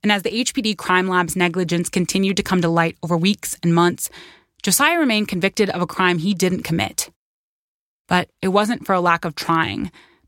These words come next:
because Josiah's attorney, David Dow, continued fighting legally to clear Josiah's name. But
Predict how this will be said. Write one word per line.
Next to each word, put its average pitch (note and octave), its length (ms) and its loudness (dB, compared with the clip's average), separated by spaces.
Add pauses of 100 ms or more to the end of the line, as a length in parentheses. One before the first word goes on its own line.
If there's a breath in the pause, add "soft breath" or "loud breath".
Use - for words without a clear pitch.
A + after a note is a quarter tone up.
because F#3 280 2
Josiah's G#3 500 0
attorney, F3 500 -2
David F#3+ 340 0
Dow, E3+ 400 -2
continued G#3+ 540 0
fighting F3 480 0
legally F3 460 -2
to - 100 -8
clear F3 260 0
Josiah's D#3+ 500 -2
name. - 360 -2 (880)
But F3 300 -2